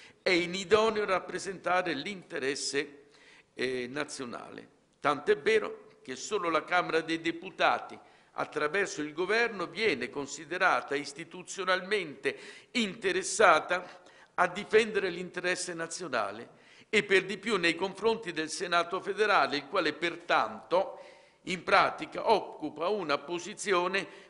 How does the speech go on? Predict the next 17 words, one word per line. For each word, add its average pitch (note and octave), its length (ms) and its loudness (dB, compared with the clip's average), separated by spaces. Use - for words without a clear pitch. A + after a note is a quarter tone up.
presuntivalmente A3 1600 0
antinazionale. D3 1160 -4
Il F3 80 -2
Senato G#3+ 460 2
federale, F#3+ 480 4
lo D3 60 4
ripeto D#3+ 500 -4
per C#3 120 -4
l'ennesima F3+ 480 -4
volta, G#3 360 -4
costituirebbe E3+ 800 -8
dunque B2+ 420 -10
di C3 200 -20
diritto G3 420 -8
e C#3+ 60 -8
di D3 100 -12
fatto F3+ 540 2